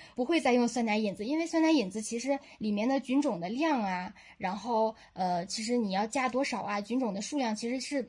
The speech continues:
没有办法来控制的。家里面现在做酸奶就会，呃，去，去外面去买一些，就是这种现成的菌粉，然后就是加牛奶啊，给它做成的。啊。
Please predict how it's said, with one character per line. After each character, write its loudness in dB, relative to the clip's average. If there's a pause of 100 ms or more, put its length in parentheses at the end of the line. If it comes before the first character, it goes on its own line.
(120)
没 0
有 4
办 2
法 -2
来 -6
控 6
制 0
的。 -10 (340)
家 2
里 4
面 0
现 2
在 2
做 2
酸 2
奶 0
就 -6
会， 0 (200)
呃， 0
去， -2
去 -4
外 4
面 2
去 -2
买 0
一 -10
些， 0
就 -2
是 2
这 2
种 0
现 4
成 0
的 0
菌 0
粉， -2 (520)
然 -4
后 -2 (160)
就 -6
是 -2
加 0
牛 0
奶 -2
啊， -10
给 -14
它 -10
做 -6
成 -12
的。 -16 (220)
啊。 -14